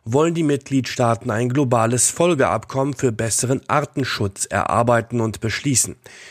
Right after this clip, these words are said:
Deutschlands Hauptziel für die Konferenz sei eine internationale Verpflichtung auf ehrgeizige, messbare Ziele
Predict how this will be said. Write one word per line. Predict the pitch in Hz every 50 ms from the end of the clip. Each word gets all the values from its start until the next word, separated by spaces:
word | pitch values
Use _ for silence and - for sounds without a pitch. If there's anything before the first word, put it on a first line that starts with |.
| - - -
Deutschlands | 131 117 113 110 110 107 - - - 110 107 110 - -
Hauptziel | 107 123 165 160 - - - - 180 185 185 -
für | - 190
die | 170 170 160
Konferenz | - - 170 170 156 - - 147 139 147 139 147 135 -
sei | 120 127 127 147 147 135
eine | 139 151 165 156 147
internationale | 160 139 151 156 143 135 131 123 - - 156 135 127 123 127 123
Verpflichtung | - - - - - - 160 139 - - - 143 135 127 -
auf | - 120 113 - -
ehrgeizige, | - 123 127 131 131 123 123 113 113 113 104 - - - 127 120 135 123
messbare | 123 127 123 120 - - - - 120 117 110 107 113 110
Ziele | - - - - 165 175 170 147 139 131 110